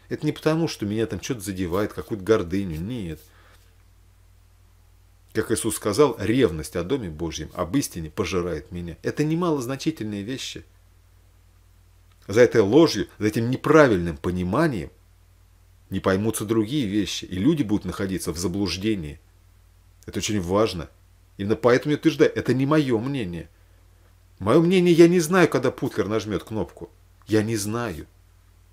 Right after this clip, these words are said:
Моё субъективное мнение, что он её нажмёт, когда он сейчас после мобилизации всех,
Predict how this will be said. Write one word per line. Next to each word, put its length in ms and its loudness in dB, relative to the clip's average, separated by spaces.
Моё 160 2
субъективное 540 4
мнение, 300 -2
что 220 2
он 80 4
её 100 2
нажмёт, 360 0
когда 260 2
он 260 2
сейчас 280 -8
после 240 -4
мобилизации 600 2
всех, 380 0